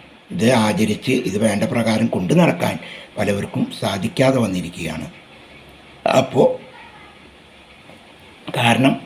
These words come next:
ഒരു ഉപാസകരുടെ പോലെയല്ല മറ്റുള്ളവരുടെ ജീവിതം. അവർക്ക് ജോലിക്ക് പോകണം, ഭാര്യ, കുട്ടി, കുടുംബം, അതിൻ്റെ ഉള്ളിൽ കൂടെ ഇതും ആചരിച്ചു പോകാൻ സാധിക്കുന്നില്ല എന്നാണ് ചിലവർ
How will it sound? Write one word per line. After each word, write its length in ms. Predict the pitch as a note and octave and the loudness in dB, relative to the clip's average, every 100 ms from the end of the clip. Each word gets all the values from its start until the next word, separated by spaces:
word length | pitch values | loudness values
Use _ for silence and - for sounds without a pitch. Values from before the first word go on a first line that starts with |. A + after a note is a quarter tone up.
| A2+ | 0
ഒരു 100 | C3 | 2
ഉപാസകരുടെ 640 | A#2 A#2 A2+ - B2 A#2 C3+ | 4 4 4 2 0 2 2
പോലെയല്ല 400 | C3+ A#2+ C3+ A#2 B2 | 2 2 2 2 2
മറ്റുള്ളവരുടെ 500 | A#2 - A#2 A#2+ A2 A2 | 0 -2 0 0 0 0
ജീവിതം. 280 | G2+ F2+ E2 - - - - | -2 -4 -8 -14 -20 -16 -8
അവർക്ക് 240 | F2+ A#2 A#2+ | -2 2 4
ജോലിക്ക് 360 | G#2 A2 - B2 | 4 2 0 2
പോകണം, 260 | B2 B2+ - - | 4 4 0 -2
ഭാര്യ, 320 | F3 E3 A2+ A#2+ - | -2 0 2 2 0
കുട്ടി, 280 | - - B2 | -4 -2 -2
കുടുംബം, 340 | G2+ G#2 A2 D3+ - - - - | -2 0 2 0 -2 -14 -18 -8
അതിൻ്റെ 220 | A2 G#2+ E3+ | -2 4 6
ഉള്ളിൽ 180 | B2+ - | 6 6
കൂടെ 180 | C3+ C#3+ B2+ | 4 6 6
ഇതും 160 | B2 D3+ | 6 4
ആചരിച്ചു 400 | C3+ B2 A2+ - C3 | 4 2 0 0 0
പോകാൻ 240 | B2 A#2 E3+ - - - - - - | 2 2 0 -4 -16 -20 -20 -20 -6
സാധിക്കുന്നില്ല 880 | A#2 G#2 A2+ C3 - F3 E3 A#2+ A#2+ C#3 C3+ A#2+ | 0 2 2 0 4 8 8 8 8 8 8 6
എന്നാണ് 320 | A#2+ A2+ A2 C3+ | 4 4 2 0
ചിലവർ 260 | B2+ B2+ | 0 -2